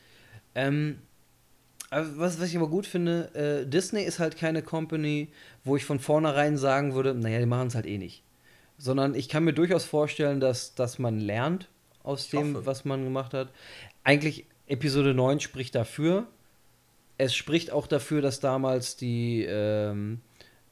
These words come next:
Speaker 1: ähm, Guardians of the Galaxy zwei, dass man da noch mal zu dem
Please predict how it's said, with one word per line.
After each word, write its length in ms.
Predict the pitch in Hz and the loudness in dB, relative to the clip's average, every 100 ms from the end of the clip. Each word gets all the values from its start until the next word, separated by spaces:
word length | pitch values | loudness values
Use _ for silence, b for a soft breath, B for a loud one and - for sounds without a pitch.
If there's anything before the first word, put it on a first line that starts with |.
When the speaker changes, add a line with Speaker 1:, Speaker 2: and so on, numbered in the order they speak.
| _ | _
Speaker 1:
ähm, 680 | 107 101 92 98 101 101 101 | -4 -2 -2 -2 -4 -6 -8
Guardians 360 | - 120 135 135 | -4 0 0 -2
of 100 | 127 | -4
the 80 | 123 | -2
Galaxy 360 | 127 127 127 117 | 0 -2 -4 -8
zwei, 480 | - 117 123 156 190 b b | -2 0 2 0 -4 b b
dass 160 | - 123 | -10 -4
man 100 | 135 | 0
da 120 | 127 | 2
noch 120 | 127 131 | 2 2
mal 180 | 135 | -2
zu 140 | 131 131 | -2 -2
dem 220 | 131 127 | -2 -2